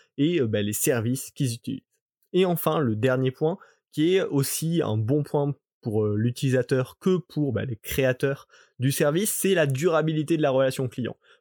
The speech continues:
Plus on a cette tranquillité, cette confiance, cette compréhension,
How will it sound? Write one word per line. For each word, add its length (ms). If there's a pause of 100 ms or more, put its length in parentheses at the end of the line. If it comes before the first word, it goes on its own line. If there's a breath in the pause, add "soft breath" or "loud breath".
Plus 180
on 200
a 240
cette 440
tranquillité, 800
cette 300
confiance, 640
cette 240
compréhension, 760